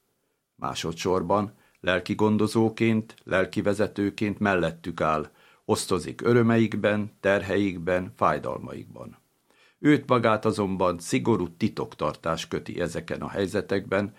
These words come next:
Munkájáról és annak eredményeiről Takács Bende-, Bence kérdezte a Lélek jelenték pod-,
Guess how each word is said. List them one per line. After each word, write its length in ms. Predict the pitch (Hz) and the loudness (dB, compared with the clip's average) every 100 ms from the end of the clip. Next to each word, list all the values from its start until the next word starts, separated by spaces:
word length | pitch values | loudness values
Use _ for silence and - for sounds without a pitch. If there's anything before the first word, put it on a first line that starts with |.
| - - - - | -20 -20 -20 -6
Munkájáról 800 | - 123 117 120 113 113 110 110 | 2 4 6 4 6 6 4 4
és 120 | 85 | 2
annak 320 | 87 85 69 98 | 0 0 -2 2
eredményeiről 960 | 107 104 104 104 98 98 98 104 98 - _ | 2 2 0 0 2 2 2 2 0 -6 _
Takács 460 | 127 117 87 82 87 | 2 4 0 0 0
Bende-, 420 | 98 87 85 80 | 0 0 -2 -2
Bence 460 | 110 101 90 - - | 0 0 0 -6 -2
kérdezte 720 | 101 101 95 90 - 90 - - - | 0 0 0 -2 -2 -2 -4 -14 -6
a 100 | 90 | -2
Lélek 500 | 104 113 85 73 - | 4 4 4 0 -2
jelenték 540 | 82 73 73 80 78 | -2 -2 -6 -8 -8
pod-, 360 | - 78 78 | -6 -8 -8